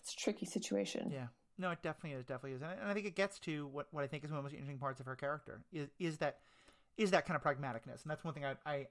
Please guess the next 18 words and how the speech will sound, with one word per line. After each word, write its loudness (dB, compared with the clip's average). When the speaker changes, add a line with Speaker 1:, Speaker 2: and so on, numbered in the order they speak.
Speaker 2:
I 0
hope 4
will, 0
will -4
get 2
explored 2
in 0
this -6
new -6
movie. -6
Um, 4
'cause 4
Speaker 1:
Mm-hmm. 2
Speaker 2:
I 6
think -4
that's 2
a, 4
i-, -10